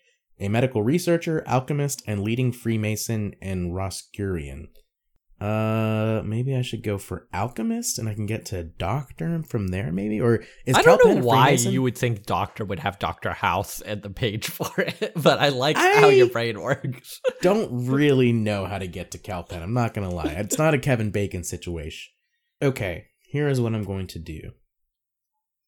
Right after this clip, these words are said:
Speaker 1: I'm going to click on Berlin to try and get into some international politics, to get into American politics.
Speaker 2: Mm.
Speaker 1: So,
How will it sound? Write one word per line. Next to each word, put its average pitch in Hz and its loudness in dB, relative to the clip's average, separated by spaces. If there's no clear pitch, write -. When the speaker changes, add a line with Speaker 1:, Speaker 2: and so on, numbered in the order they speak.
Speaker 1:
I'm 120 0
going 120 2
to 107 -6
click - -6
on 101 -4
Berlin 101 -4
to 110 -6
try 104 -4
and 98 -4
get 104 -4
into 92 -8
some 90 -4
international 95 -4
politics, 135 -4
to 92 -6
get 90 -8
into 90 -6
American 85 -6
politics. - -12
Speaker 2:
Mm. 110 -6
Speaker 1:
So, 87 -4